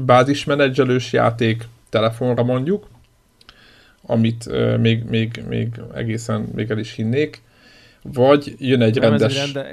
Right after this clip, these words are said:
Speaker 2: ez egy rendes Fallout. Ez a tippem.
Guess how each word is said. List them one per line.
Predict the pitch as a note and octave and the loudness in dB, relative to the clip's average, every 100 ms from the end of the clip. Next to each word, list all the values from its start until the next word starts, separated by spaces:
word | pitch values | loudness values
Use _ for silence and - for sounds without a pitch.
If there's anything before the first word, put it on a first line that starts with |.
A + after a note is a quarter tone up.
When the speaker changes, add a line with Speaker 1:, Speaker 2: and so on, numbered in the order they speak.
| D#3+ | -8
Speaker 2:
ez | D#3+ | -6
egy | D3 | -6
rendes | D3+ D3+ C3+ - | -6 -6 -8 -12
Fallout. | - B2 A#2+ A#2 - - - - - - - - - | -12 -10 -10 -14 -8 -4 -4 -6 -18 -20 -20 -20 -16
Ez | A#2+ | -16
a | B2 | -12
tippem. | A#2 G#2+ A#2 | -10 -8 -10